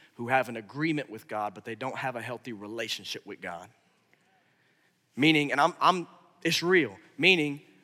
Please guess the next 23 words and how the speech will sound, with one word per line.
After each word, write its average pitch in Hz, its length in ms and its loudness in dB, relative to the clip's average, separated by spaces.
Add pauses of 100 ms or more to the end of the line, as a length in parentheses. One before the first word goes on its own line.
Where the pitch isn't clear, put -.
(120)
we 156 160 2
have 175 200 6
our - 80 4
fire 170 340 6
insurance, 190 640 -6 (600)
we 139 80 0
prayed 180 300 6
to 180 80 -4
prayer, 175 400 -2 (260)
we 131 80 -2
repented 185 300 -2
of 175 100 0
our 165 100 6
sins, 160 500 -6 (220)
we - 100 -6
come 180 200 0
to 165 80 -8
church, - 500 -4 (440)
we're, 123 100 -6 (160)
we're 127 120 -4
giving 175 260 4
our 170 100 6
tithes. 147 500 2